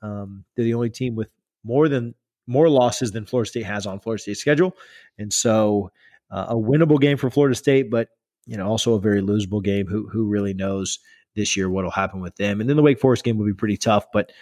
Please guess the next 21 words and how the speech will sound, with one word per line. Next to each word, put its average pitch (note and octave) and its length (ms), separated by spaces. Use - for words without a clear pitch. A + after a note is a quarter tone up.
another G#2+ 240
game G2 220
that F#2+ 120
Florida F#2+ 240
State F#2 300
could G2 320
potentially F#2+ 420
win. F#2+ 240
So D3 120
if C#3+ 100
they G3 80
could G#3 120
pick A#3 120
up G3+ 120
two G3+ 120
more E3 180
wins, F3 580
as A2 120
opposed B2+ 300
to A2+ 60
getting G#2+ 340